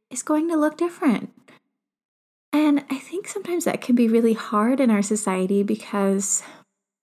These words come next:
the, the message that's often put out there is that we always need to be motivated and moving forwards in certain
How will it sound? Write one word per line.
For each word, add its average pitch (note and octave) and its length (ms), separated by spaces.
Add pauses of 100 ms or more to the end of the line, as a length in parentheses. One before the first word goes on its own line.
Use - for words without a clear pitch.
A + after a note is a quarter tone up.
(180)
the, A3 480
the A3+ 160
message A3 1000
that's G3+ 340
often G3+ 760 (260)
put A3+ 180
out G#3+ 240
there G3+ 220
is G3 560 (760)
that C4 100
we G#3 80
always B3+ 440
need A3 220
to A#3 120
be G#3 420 (560)
motivated A#3 960
and G#3+ 140
moving A3 260
forwards G#3+ 480
in G#3 240
certain A3 680